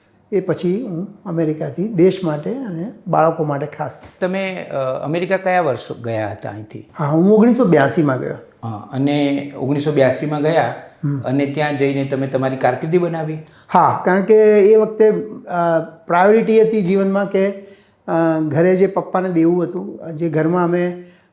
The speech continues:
Speaker 1: અ, રહેતા હતા, મોટા થયા, એનું હજી હપ્તા ચાલતા હતા. પપ્પા રિટાયર થઈ ગયેલા હતા, ભાઈ હજી, અ, મોટો ભણીને, અ, તૈયાર થતો હતો. એટલે એ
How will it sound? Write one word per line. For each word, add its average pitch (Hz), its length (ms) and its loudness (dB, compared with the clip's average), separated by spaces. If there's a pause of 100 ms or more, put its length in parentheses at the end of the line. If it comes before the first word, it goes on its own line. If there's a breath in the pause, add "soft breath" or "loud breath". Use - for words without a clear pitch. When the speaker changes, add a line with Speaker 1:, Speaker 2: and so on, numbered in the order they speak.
(160)
Speaker 1:
અ, 151 220 -4
રહેતા 156 240 2
હતા, 170 200 0
મોટા 160 280 -2
થયા, 165 280 0
એનું 165 240 0
હજી 160 180 0
હપ્તા 165 280 -2
ચાલતા 156 320 -2
હતા. 156 180 -2
પપ્પા 160 300 -4
રિટાયર 151 360 0
થઈ 147 200 -4
ગયેલા 143 220 -6
હતા, 175 220 -12 (600 soft breath)
ભાઈ 156 280 2
હજી, 170 380 0
અ, 165 380 -6 (240)
મોટો 165 400 -2
ભણીને, 160 840 0
અ, 156 500 -6
તૈયાર 156 340 4
થતો 147 260 -2
હતો. 185 220 -4
એટલે 170 240 -2 (520 loud breath)
એ 180 300 6